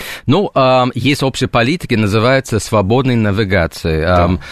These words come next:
Speaker 1: если, а, Керченский, а, залив, а, пролив — это, это международный, ну, к-, не международный, это, это залив принадлежит двум странам, не только России.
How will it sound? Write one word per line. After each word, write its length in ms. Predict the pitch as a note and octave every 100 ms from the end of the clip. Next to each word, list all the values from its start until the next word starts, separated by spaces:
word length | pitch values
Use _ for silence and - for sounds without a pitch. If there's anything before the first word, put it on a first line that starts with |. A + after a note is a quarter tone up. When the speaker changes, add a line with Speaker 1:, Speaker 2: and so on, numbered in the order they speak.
| - -
Speaker 1:
если, 720 | A2 C3+ D3+ - B2+ G#2+ - -
а, 160 | G2
Керченский, 600 | - C3 - F#2 A2 G#2 - G2+
а, 320 | - G2+ F#2+ F#2
залив, 680 | F2+ G#2 G#2 F2 - - -
а, 300 | G2 F2 F2
пролив — 540 | - A#2+ G2+ F2 - -
это, 560 | G#2+ - A2+ G2+ F#2+ F2+ - - -
это 300 | A2 A#2 G#2+
международный, 800 | A2+ G#2 A2+ F3+ G3+ C#3+ G2 F2+
ну, 200 | A#2 A#2
к-, 300 | - - -
не 180 | B2 A#2+
международный, 560 | A2 G#2 A#2+ F3+ B2
это, 460 | G#2 A2+ - A2+ G#2
это 400 | A#2+ C3 C3 A2+
залив 360 | G2 G#2+ B2 D3
принадлежит 560 | G2+ G#2 F#2+ G#2 F#2 -
двум 280 | F#2+ A2+
странам, 340 | G2+ G#2 F2+ E2+
не 80 | F#2+
только 260 | D#3 A#2+
России. 460 | G2 - - E2+ C#2